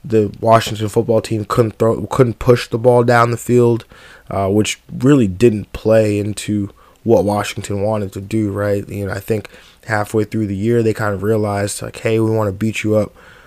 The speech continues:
um, you know, with Antonio Gibson here and, and, and get this play action game going between, um, Logan Thomas and Terry McLaurin," and, and they couldn't do it because Alex Smith, teams knew Alex Smith couldn't throw the ball more than ten yards down the field.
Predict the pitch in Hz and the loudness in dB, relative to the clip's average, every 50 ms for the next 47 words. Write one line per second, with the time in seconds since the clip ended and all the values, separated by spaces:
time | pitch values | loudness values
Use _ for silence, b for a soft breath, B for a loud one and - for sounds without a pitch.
0 | B B - 101 101 101 98 98 95 95 - - _ _ _ - 113 113 110 104 | B B -6 -4 -4 -4 -4 -4 -6 -8 -10 -14 _ _ _ -10 -6 -4 -2 -2
1 | 104 104 - - 107 104 101 101 - 113 110 107 104 104 101 98 101 113 110 - | -2 -4 -4 -6 -6 -6 -6 -4 -2 -2 -2 0 -2 -2 -4 -2 -2 -4 -2 -2
2 | - 110 101 104 110 107 104 104 101 B B B B B B B B - 101 98 | -4 -6 -4 -4 -4 -2 -2 -4 -4 B B B B B B B B -8 -8 -8
3 | - 110 107 104 104 98 90 - - 104 101 95 104 - 117 101 - 98 - - | -6 -6 -6 -6 -6 -8 -8 -10 -10 -10 -10 -8 -4 -2 -2 -2 -2 -4 -6 -6
4 | - - 110 107 104 113 110 - - - 110 104 107 104 104 104 101 107 107 107 | -2 -2 0 0 0 0 -2 -2 -4 -6 -4 -4 -4 -4 -4 -4 -2 -2 -2 -2
5 | 101 101 101 98 - - 117 113 107 104 101 B B B B B B B B - | -2 -4 -6 -8 -8 -6 -4 -4 -4 -4 -6 B B B B B B B B -8
6 | - 98 95 95 - 95 - _ - - - - 104 110 110 110 107 107 104 - | -6 -6 -6 -6 -8 -10 -14 _ -20 -20 -10 -4 0 2 2 2 2 0 -4 -2
7 | 113 107 113 113 113 104 - - 101 - - 113 110 107 98 95 - - 120 127 | -2 0 0 0 0 -2 -2 -4 -6 -4 -2 -2 0 -2 -4 -6 -4 -2 0 0
8 | 131 123 117 107 98 95 104 101 - 87 110 110 107 - - - 147 127 107 95 | 2 0 0 -2 -6 -8 -10 -10 -6 -4 -2 -2 -2 0 2 2 2 2 2 -2
9 | 104 101 _ - 123 139 135 104 90 - - - _ _ - 95 95 - 113 107 | -8 -8 _ 2 2 4 4 2 0 -4 -8 -14 _ _ -14 -12 -8 -2 -2 -2
10 | 104 101 110 - 110 120 113 113 110 - - - 120 117 113 - _ - - 123 | -2 -2 -4 -2 0 0 2 0 0 -2 -4 -2 -2 -2 -2 -4 _ -8 -4 -4
11 | 120 113 107 104 107 113 123 123 110 107 107 107 - - - 110 107 - - - | -2 -4 -4 -4 -2 -2 0 0 0 0 -2 -4 -4 -4 -4 -4 -4 -4 -4 -2
12 | - 117 104 104 - 110 110 110 107 98 107 107 113 113 110 107 104 101 101 110 | -2 -2 -2 -2 -4 -2 -2 0 0 0 0 0 0 0 0 0 -2 -2 -2 -4
13 | 110 - - 107 101 107 104 101 101 101 - - 107 104 - - - - 127 123 | -8 -8 -6 -6 -4 -4 -4 -4 -4 -6 -6 -6 -6 -8 -8 -10 -8 -2 0 0
14 | 107 - - | 0 -2 -4